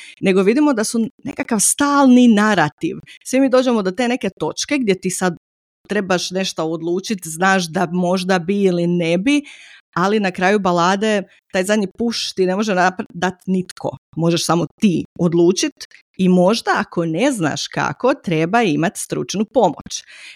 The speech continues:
E sad, ja mislim da tu, eh, nije loše napomenut da u ovoj sferi volim što imamo psihologa kao stručnjaka, zato što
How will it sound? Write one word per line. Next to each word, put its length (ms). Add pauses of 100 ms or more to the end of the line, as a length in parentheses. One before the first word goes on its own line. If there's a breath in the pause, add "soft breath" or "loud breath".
(100 loud breath)
E 60
sad, 200
ja 60
mislim 280
da 120
tu, 360 (320 loud breath)
eh, 60 (600 loud breath)
nije 180
loše 240
napomenut 540
da 420 (480 loud breath)
u 160
ovoj 280
sferi 560 (680)
volim 340
što 140
imamo 240
psihologa 580
kao 200
stručnjaka, 640 (280 loud breath)
zato 300
što 380